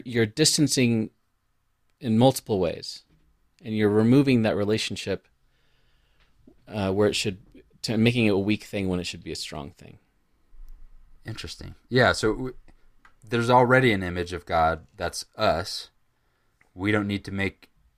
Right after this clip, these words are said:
Speaker 2: a cow.
Speaker 1: Right.
Speaker 2: But we also don't need to, we're not in charge of elevating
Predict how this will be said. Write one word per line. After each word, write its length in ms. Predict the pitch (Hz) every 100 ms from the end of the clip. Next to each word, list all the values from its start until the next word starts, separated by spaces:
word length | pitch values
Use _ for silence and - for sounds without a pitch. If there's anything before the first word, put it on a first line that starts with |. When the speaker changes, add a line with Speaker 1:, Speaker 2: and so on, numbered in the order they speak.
| _
Speaker 2:
a 80 | 82
cow. 520 | - 107 80 73 85 - _ _ _ _ -
Speaker 1:
Right. 160 | 98 -
Speaker 2:
But 120 | 90
we 180 | 90 98
also 400 | 92 95 98 90 _ _ -
don't 260 | 98 95
need 240 | 98 92 -
to, 240 | 95 87 _ _ _ _
we're 200 | 104 107
not 180 | 104 101
in 100 | 98
charge 300 | 101 98 92
of 120 | 85 -
elevating 760 | 104 104 98 92 90 87 85